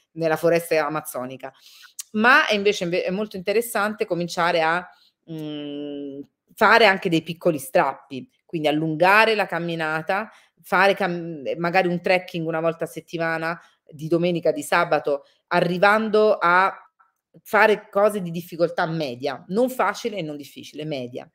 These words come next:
perché il cammino, ripeto, non è un trekking, è un attraversamento della vita in tutti i suoi aspetti, ti becchi a volte le periferie che non sono piacevoli, ma poi ti guadagni magari la visita di una città meravigliosa, per cui è stupenda la natura,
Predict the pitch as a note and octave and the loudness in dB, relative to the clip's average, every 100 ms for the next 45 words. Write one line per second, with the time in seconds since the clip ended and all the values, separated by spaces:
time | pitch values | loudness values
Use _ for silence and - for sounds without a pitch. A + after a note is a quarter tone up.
0 | _ _ D#3 - D#3 - F3 F3+ E3+ D#3+ | _ _ -10 -6 -6 -4 -4 -2 -4 -2
1 | D#3 D3 D3 D#3+ E3+ E3 D#3 D3+ - F#3 | -2 -2 -6 -6 -6 -4 -4 -4 -8 -6
2 | G3+ G#3 _ _ - E3+ F3 E3 E3 D#3+ | -4 -6 _ _ -2 0 2 -2 -2 -2
3 | D#3+ - D#3+ E3 D#3 D3+ D3 D#3+ D3+ C#3 | -2 -4 -8 -8 -4 -2 -2 -4 -6 -8
4 | - - D3 D3 - F#3 G3 A3 G#3+ _ | -14 -14 -10 -8 -2 -2 -4 -14 -16 _
5 | - D3+ F3+ F#3 D#3+ D#3 F3 E3+ D3 D#3+ | -8 0 2 2 0 2 0 0 -2 -2
6 | D3+ C#3+ D#3 D#3 E3 G3+ - _ _ _ | -4 -4 -4 2 2 2 -4 _ _ _
7 | F3 D#3 C#3 D#3+ D3+ D#3+ E3 D3+ D#3 E3+ | -2 -2 -4 -4 -2 -2 -2 -2 0 -2
8 | F#3+ _ D3+ - F3 D#3 C#3+ C#3+ C#3+ D3 | -4 _ -6 0 0 2 -2 0 0 -2
9 | D3+ D3+ _ _ - B2+ C#3+ C3+ C#3 C#3 | -6 -10 _ _ -14 -10 -8 -6 -6 -6
10 | C#3+ C#3 C3 C3 C3 - C3+ C3+ C3 B2 | -8 -8 -8 -10 -12 -10 -8 -6 -6 -6
11 | B2 D#3 C#3+ C#3 B2+ _ _ - C3+ - | -2 0 0 -6 -12 _ _ -14 -12 -2
12 | D3+ C#3 - C3 E3+ F#3 F#3 F3 E3 - | -2 -2 -6 0 0 2 0 0 -2 -4
13 | D#3+ | -4